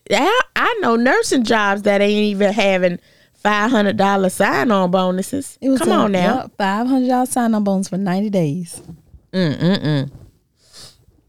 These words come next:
Speaker 2: That was interesting.
Speaker 1: What is the world coming to, Lord
Speaker 2: 'Cause
Speaker 1: Jesus?
Speaker 2: nobody wants to work. Like, since the pandemic,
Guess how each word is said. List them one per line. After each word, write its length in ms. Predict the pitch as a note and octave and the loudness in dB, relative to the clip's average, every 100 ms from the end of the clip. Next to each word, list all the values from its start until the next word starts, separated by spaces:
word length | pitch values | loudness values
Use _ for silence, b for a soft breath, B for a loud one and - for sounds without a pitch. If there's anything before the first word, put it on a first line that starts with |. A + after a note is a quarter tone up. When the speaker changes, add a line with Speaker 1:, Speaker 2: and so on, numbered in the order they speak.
| G#3 | -10
Speaker 2:
That 180 | F#3+ G3 | -6 -4
was 140 | - | -2
interesting. 580 | F#3+ F3+ E3+ - G3 G3+ | -2 -2 -4 -6 -8 -6
Speaker 1:
What 240 | F3+ G#3 F#3 | -2 0 2
is 120 | D#3+ | 0
the 100 | D3 | 2
world 380 | D#3 F#3 G3 - | 4 4 2 0
coming 320 | F#3+ E3+ E3 | -2 -2 -4
to, 120 | - | -4
Lord 220 | D3+ - E4 | -2 2 2
Speaker 2:
'Cause 100 | C#4+ | 6
Speaker 1:
Jesus? 100 | C4+ | 6
Speaker 2:
nobody 600 | C#4 C#4 C#4+ D4 D#4 D#4 | 6 4 4 4 4 4
wants 380 | G#3+ G#3 A#3 - | 2 2 0 0
to 140 | D#4 | 0
work. 320 | C#4 F4+ B3+ | 2 2 0
Like, 280 | F#3 G#3 F3 | 2 2 0
since 260 | - D4+ E4+ | 0 0 0
the 140 | F4+ | -4
pandemic, 840 | D4+ C#4+ C4+ B3 C4+ C4+ D4 C#4+ | -2 0 0 2 2 2 2 -2